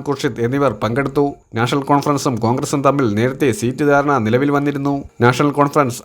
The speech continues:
അമ്പത്തൊന്ന് സീറ്റിലും കോൺഗ്രസ് മുപ്പത്തിരണ്ട് സീറ്റിലും മത്സരിക്കും. ഓരോ സീറ്റ് വീതം സി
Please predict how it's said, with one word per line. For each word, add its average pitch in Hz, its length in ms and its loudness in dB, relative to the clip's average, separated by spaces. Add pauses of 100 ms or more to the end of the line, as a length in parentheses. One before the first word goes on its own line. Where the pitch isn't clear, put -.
അമ്പത്തൊന്ന് 143 420 -2
സീറ്റിലും 143 340 0 (100)
കോൺഗ്രസ് 131 400 0
മുപ്പത്തിരണ്ട് 139 460 0
സീറ്റിലും 143 360 0
മത്സരിക്കും. 139 480 0 (280)
ഓരോ 151 220 6
സീറ്റ് 147 280 0
വീതം 147 220 0 (100)
സി 120 120 -2